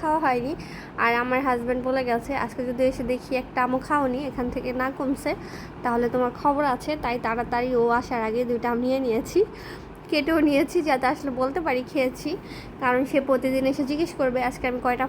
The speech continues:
ফল খেয়েছি, কি খেয়েছি। তো মাঝে মধ্যে দেখা যায়, আহ, মানে হাইডও করি, না খেয়েই বলি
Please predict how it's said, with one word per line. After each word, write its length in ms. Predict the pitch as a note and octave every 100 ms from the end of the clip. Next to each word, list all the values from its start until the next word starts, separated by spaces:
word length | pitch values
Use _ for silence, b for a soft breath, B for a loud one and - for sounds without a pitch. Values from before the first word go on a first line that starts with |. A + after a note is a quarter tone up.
| -
ফল 140 | A#3+
খেয়েছি, 380 | A#3+ A3+ A3+ C4 C4+
কি 120 | C4+ -
খেয়েছি। 440 | A#3 A3+ - E4 B B B B B -
তো 80 | C#4
মাঝে 260 | C#4 C4 C4+
মধ্যে 240 | C#4+ C#4+
দেখা 260 | C4+ C#4 D4+
যায়, 260 | D4+ D4+ - B B B
আহ, 360 | - B3 B3 A#3+
মানে 260 | B3+ B3
হাইডও 400 | C4 C4 B3 C#4
করি, 320 | C#4 A#3 B3 E4+ D#4+
না 180 | C4+ C4+
খেয়েই 240 | D#4 D4
বলি 220 | B3+ A#3+